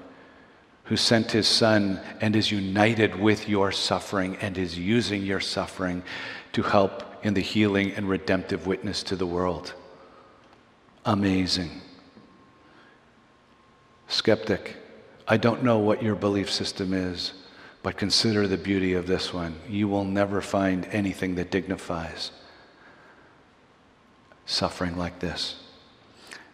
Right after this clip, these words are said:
Now, second question I want to ask is to the Christian.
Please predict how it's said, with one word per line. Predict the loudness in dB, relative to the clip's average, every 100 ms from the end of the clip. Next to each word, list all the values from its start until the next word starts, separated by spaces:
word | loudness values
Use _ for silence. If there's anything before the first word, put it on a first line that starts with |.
| -4
Now, | 2
second | 6 6 6 6
question | 6 6 6
I |
want | 6 6
to | 6
ask | 4 2 0
is | 0
to | 0
the | 0
Christian. | 0 0 -2 -6